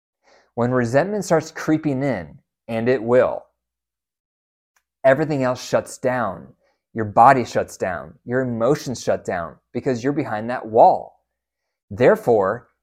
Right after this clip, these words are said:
if you don't address your resentments, if you don't attend to the resentments, your relationship's gonna get worse and worse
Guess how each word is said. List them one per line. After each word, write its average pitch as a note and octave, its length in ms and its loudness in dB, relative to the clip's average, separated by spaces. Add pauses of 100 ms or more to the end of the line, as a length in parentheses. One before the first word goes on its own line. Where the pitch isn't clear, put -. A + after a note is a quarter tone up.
(140)
if C3 160 -10
you C#3+ 80 4
don't D3+ 220 0
address C#3 440 -4
your C#3+ 100 -2
resentments, B2 880 -4
if - 120 -20
you D3 100 4
don't - 180 0
attend C#3+ 560 -8
to D#3 100 -6
the C3+ 120 -4
resentments, A#2 680 -4 (320)
your D#4+ 120 2
relationship's C#3 680 0
gonna C#3 200 -4
get C#3 160 -2
worse A#2+ 580 -2 (140)
and A2 240 -8
worse B2+ 400 -2